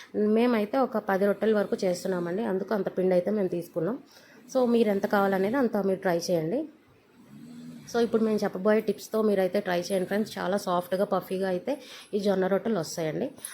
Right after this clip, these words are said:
So, ఇప్పుడు మంచిగా, ఆ, హాట్ వాటర్ అయితే పోసుకొని కలుపుకుంటున్నారు ఒక స్పూన్ పెట్టి. వాటర్ అయితే బాగా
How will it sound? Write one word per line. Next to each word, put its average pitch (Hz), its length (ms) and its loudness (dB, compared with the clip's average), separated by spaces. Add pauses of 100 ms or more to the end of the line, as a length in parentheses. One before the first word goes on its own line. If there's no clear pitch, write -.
(140)
So, 262 60 -2 (120)
ఇప్పుడు 214 200 0 (100)
మంచిగా, 208 380 2 (420)
ఆ, - 20 2 (120)
హాట్ 185 260 0
వాటర్ 196 260 2
అయితే 185 200 -2 (200)
పోసుకొని 196 460 0
కలుపుకుంటున్నారు 175 600 0
ఒక 175 140 -6
స్పూన్ 180 320 -2
పెట్టి. 202 220 -4 (420)
వాటర్ 202 260 0
అయితే 202 240 -2
బాగా 180 180 4